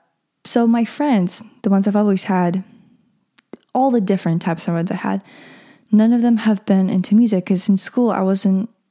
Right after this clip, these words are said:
never involved into any sort of band or choir. I mean, I was in middle school, but it wasn't, like, a serious thing that I did. And also I was pretty shy at the time, so I didn't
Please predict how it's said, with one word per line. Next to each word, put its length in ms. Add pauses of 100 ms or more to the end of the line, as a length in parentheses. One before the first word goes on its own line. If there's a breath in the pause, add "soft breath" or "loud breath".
(140)
never 360
involved 640
into 480
any 160
sort 220
of 200
band 440
or 100
choir. 720
I 60
mean, 120
I 60
was 360 (420 loud breath)
in 140
middle 180
school, 280
but 240
it 80
wasn't, 240
like, 140
a 40
serious 360
thing 180
that 120
I 60
did. 300
And 100
also 200
I 40
was 100
pretty 200
shy 240
at 60
the 60
time, 220
so 80
I 40
didn't 220